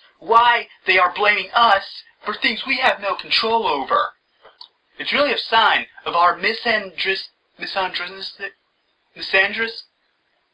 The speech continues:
Of our men-hating culture. The feminazis have got everybody all riled up, acting like they have some kind of right to wear targets and not get shot. And you know what I say?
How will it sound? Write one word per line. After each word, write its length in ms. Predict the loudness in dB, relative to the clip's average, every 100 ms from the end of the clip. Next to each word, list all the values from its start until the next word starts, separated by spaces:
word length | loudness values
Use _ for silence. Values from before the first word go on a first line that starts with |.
| _ _ _ -18 0
Of 60 | 2
our 120 | 4
men-hating 680 | 4 4 4 4 4 2 0
culture. 580 | 2 2 2 4 6 4 2 _ _ _ -20 -20 _ -10
The 100 | -10 -8 0
feminazis 1000 | 2 2 2 2 2 -2 -6 -4 -4 -6 -10 _
have 200 | 2 2
got 220 | 2 0 2
everybody 480 | 2 2 0 -2 0
all 240 | 0 0
riled 440 | 4 4 4 2 4
up, 260 | 2 2 -4 -18 _ 0
acting 360 | 0 0 -2 2
like 240 | 0 4
they 180 | 2 4
have 160 | 2
some 220 | 0 -2 0
kind 200 | 2 2
of 80 | 2
right 300 | 2 0 -4 -8 -4
to 140 | -2
wear 200 | 0 -2
targets 920 | 2 6 6 6 4 2 2 -4 -16 -18 -18 0
and 160 | 0 2
not 260 | 0 0
get 180 | 0 2
shot. 640 | 6 8 8 6 2 -6 -10 _ _ -6
And 80 | 0
you 60 |
know 140 | 4 6
what 120 | 6
I 160 | 4 4
say? 380 | 2 0 0